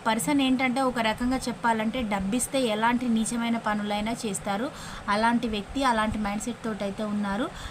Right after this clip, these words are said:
హ్యాంగ్డ్ మ్యాన్ సిచ్యువేషన్, ఏ డెసిషన్ తీసుకోలేని సిచ్యువేషన్‌లో నేను ఉన్నానని చెప్తున్నారు.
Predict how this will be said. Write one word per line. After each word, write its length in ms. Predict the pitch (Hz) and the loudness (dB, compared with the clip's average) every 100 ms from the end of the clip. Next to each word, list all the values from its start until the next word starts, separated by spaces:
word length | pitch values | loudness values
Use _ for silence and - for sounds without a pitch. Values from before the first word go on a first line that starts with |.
| - | -4
హ్యాంగ్డ్ 320 | 254 247 247 247 | 0 2 4 4
మ్యాన్ 220 | 247 240 | 4 2
సిచ్యువేషన్, 540 | 240 - 226 214 202 | -2 -4 -4 -4 -4
ఏ 240 | 202 240 269 | 0 2 4
డెసిషన్ 480 | 247 247 226 240 | 2 0 -2 -2
తీసుకోలేని 440 | 220 - - 220 220 | -2 -2 -2 -2 -4
సిచ్యువేషన్‌లో 680 | - 214 220 214 220 226 233 | -6 -6 -6 -2 -2 0 0
నేను 240 | 208 202 | -2 -2
ఉన్నానని 400 | 208 202 196 196 220 | -2 -2 -2 -4 -4
చెప్తున్నారు. 680 | 202 214 208 202 214 330 | -6 -4 -4 -2 0 -2